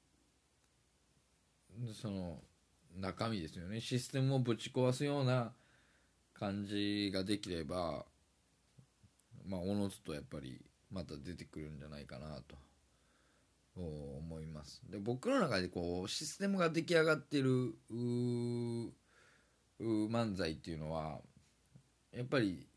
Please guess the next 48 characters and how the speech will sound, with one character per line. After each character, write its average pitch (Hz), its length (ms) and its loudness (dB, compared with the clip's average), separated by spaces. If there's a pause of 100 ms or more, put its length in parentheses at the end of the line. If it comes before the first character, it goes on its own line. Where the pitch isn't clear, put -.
(680)
多 - 80 2
分 98 420 -2
こ 98 140 -4
う、 - 40 -2
認 135 260 2
知 101 160 -2
が 82 260 0 (420)
あ 107 140 2
れ 143 120 6
ば 92 180 0
ね、 98 160 -8 (340)
あ 104 100 -2
る 131 160 6
に 95 160 2
つ 107 160 0
れ 95 120 6
て、 90 320 0
そ 131 120 0
れ 127 80 8
を 123 80 10
ぶ 110 140 0
っ 95 120 -4
壊 107 220 4
す 101 320 2 (1600)
作 131 240 8
業 104 180 6
だ 87 140 -2
と 76 140 -8
思 90 160 -6
う 85 40 -6
ん 76 60 -8
で 67 80 -8
す - 80 -10
よ 80 80 -6
ね。 87 240 -8 (840)
だ 110 100 -2
か 101 80 2
ら、 101 40 2 (300)
笑 170 260 4
い - 20 6
飯 160 200 10
さ 110 140 4
ん 98 80 0
な 90 80 -2
ん 87 80 -6
か 90 60 -8
僕 101 840 2
は 98 340 2